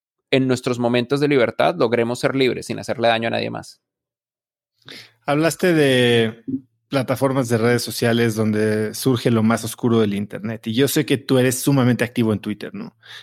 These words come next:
Speaker 2: Eh, y que en muchas de estas interacciones,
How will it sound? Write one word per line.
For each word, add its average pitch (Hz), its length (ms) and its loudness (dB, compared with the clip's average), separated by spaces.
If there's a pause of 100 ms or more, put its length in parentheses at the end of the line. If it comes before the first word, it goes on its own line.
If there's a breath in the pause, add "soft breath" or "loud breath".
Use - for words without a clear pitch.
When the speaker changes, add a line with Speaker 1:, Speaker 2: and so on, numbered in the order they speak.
(120)
Speaker 2:
Eh, 113 560 0
y 123 180 -2
que 127 300 2
en 117 140 4
muchas 170 340 2
de 147 80 0
estas - 560 -4
interacciones, 123 1080 0